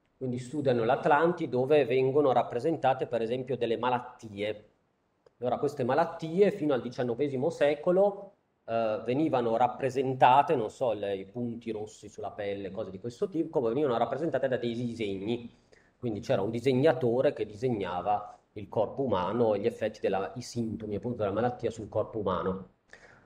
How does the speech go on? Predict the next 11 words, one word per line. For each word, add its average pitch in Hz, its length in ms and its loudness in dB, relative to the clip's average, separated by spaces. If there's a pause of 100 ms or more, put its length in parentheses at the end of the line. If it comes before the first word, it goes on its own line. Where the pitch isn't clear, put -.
(220)
A 120 100 2
partire 143 320 6
dal 117 120 2
diciannovesimo 135 640 2
secolo 165 460 4
arriva 131 340 6
il 120 80 4
daguerrotipo, 117 920 -2 (240)
cioè 104 440 -2
il, 107 120 -12
eh, 95 760 -4